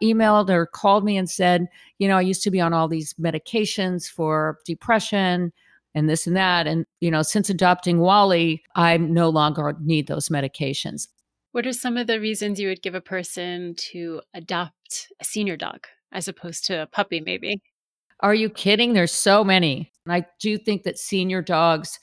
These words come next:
Speaker 1: allow so many more people to experience a dog. I mean, a puppy is just hard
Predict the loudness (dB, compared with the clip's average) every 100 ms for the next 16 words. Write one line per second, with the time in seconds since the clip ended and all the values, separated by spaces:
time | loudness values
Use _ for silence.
0 | _ 0 2 2 2 4 4 2 0 -4
1 | _ _ -6 2 4 6 4 4 2 2
2 | 0 0 0 0 0 2 2 0 -4 -4
3 | -2 0 -2 -4 0 2 2 0 0 0
4 | 0 -2 -2 -2 -2 0 0 0 -2 -14
5 | -2 2 4 2 0 -10